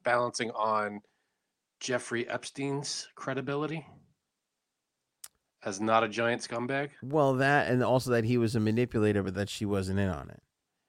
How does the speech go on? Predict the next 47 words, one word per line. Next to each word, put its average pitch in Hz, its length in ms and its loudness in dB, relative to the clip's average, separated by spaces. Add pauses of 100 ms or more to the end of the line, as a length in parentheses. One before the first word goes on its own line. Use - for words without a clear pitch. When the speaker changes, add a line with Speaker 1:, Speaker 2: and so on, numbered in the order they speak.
(300)
Speaker 2:
Like, 98 120 -2
that's 117 220 0
why 117 80 4
they 110 160 2
even 110 180 2
went 110 140 4
as 101 100 -2
far 98 180 2
as 104 120 -2
to 101 80 -12
say, 101 240 2
"Well, 104 240 2
she 104 200 -4
got 123 280 4
thirty 101 280 2 (140)
point 98 260 -2
seven 95 220 0
million 92 240 -2
dollars, 90 280 -6
but 147 120 -14
she - 120 -10
didn't 120 140 0
even 104 220 0
know." 98 260 0 (340)
It's 107 160 -6
not, 127 120 -2
we're 127 140 4
not 139 160 6
even 110 220 2
sure 117 300 0
if 110 80 -2
she - 200 -4
even 107 260 0
knew 160 220 2
she - 160 -8
was 82 160 -14
getting 64 220 -14
that - 160 -20 (100)
money. - 180 -20 (1500)
Speaker 1:
All 135 120 -4
Speaker 2:
Because 131 140 4
Speaker 1:
right, - 60 -8
Speaker 2:
he 147 80 6
Speaker 1:
well, 135 100 8
re- 135 60 8
Speaker 2:
manipulated 120 640 6
her, 110 160 4